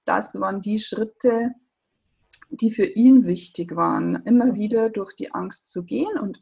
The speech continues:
Speaker 2: Mhm.
Speaker 1: immer wieder zu erkennen, dass wenn ich mich der Angst stelle und durch diese Angst hindurchgehe, das tue, wovor ich Angst habe, dass hinterher die Angst weg ist. Und das
Speaker 2: Mhm.
Speaker 1: kann sogar schon ein Kind erkennen.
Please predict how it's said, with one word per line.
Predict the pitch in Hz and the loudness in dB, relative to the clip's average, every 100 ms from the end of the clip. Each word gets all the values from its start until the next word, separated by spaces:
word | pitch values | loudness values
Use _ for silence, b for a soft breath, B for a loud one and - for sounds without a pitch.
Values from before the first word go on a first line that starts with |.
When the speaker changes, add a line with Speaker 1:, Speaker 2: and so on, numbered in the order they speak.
| - | 2
Speaker 2:
Mhm. | 277 | 4
Speaker 1:
immer | 349 277 | 6 4
wieder | 202 220 226 220 | 2 -2 -2 -2
zu | - - | -6 -8
erkennen, | - - 196 208 240 247 254 B B _ | -8 -8 -6 -2 2 2 2 B B _
dass | 175 175 - | -6 -4 -2
wenn | 208 247 | 2 4
ich | 247 214 | 2 -2
mich | 202 202 214 - - - | -6 -6 -10 -14 -12 -6
der | 170 - - | -4 -4 -4
Angst | 185 180 175 - - | -6 -8 -12 -14 -12
stelle | - 175 175 214 339 320 | -8 -4 -2 0 -2 -2
und | 214 175 | -4 -4
durch | 185 - | -8 -10
diese | 190 190 190 | -12 -10 -8
Angst | 190 214 - | -6 -8 -4
hindurchgehe, | 262 247 214 220 220 247 254 285 302 294 - | 0 2 0 -2 -4 -6 -2 0 -2 -4 -2
das | 208 262 - - | -2 -2 -8 -16
tue, | - 240 262 302 208 240 202 | -6 2 4 4 2 -2 -2
wovor | 202 - 202 220 - | -6 -4 -2 -2 -4
ich | 214 - - | -12 -10 -6
Angst | 196 214 - - | -4 -4 -8 -8
habe, | 202 226 208 185 208 - b b b b - | 0 0 0 -2 -4 -8 b b b b -10
dass | 185 - | -10 -6
hinterher | 233 254 202 202 196 | -2 -2 -2 -6 -8
die | 196 190 - | -8 -12 -10
Angst | 180 185 180 - 175 | -8 -8 -10 -14 -10
weg | 190 - - | -10 -10 -12
ist. | - - - - - | -12 -10 -14 -20 -4
Und | 202 190 | 0 2
das | 180 | 2
Speaker 2:
Mhm. | 196 196 | 0 0
Speaker 1:
kann | - _ | -6 _
sogar | 220 - 180 | -10 -8 -8
schon | - 196 180 | -10 -12 -12
ein | 185 175 | -12 -14
Kind | - 220 233 247 | -10 -4 -4 -6
erkennen. | - - - 165 175 175 175 | -18 -18 -12 -8 -6 -6 -10